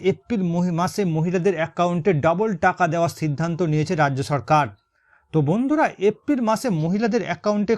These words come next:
কবে থেকে লক্ষ্মীর ভাণ্ডার প্রকল্পের টাকা আসবে, কোন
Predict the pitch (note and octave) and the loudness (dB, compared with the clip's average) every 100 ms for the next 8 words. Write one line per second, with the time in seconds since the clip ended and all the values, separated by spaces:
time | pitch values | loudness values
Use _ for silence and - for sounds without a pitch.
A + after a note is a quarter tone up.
0 | - D3+ E3+ G#3 - G#3 G#3 D3+ - - | -2 -4 0 0 0 -2 0 -2 -4 -4
1 | G3+ C#3+ C#3+ D#3+ F3 - D3+ E3 D#3 F3+ | -4 -2 -4 -2 -4 -4 -4 -4 -4 -6
2 | - D3 C#3 E3 D3+ C#3+ C#3+ F3+ F#3 _ | 0 -2 0 0 0 -2 -2 -2 -4 _
3 | - - _ - A#3+ | -20 -20 _ 0 0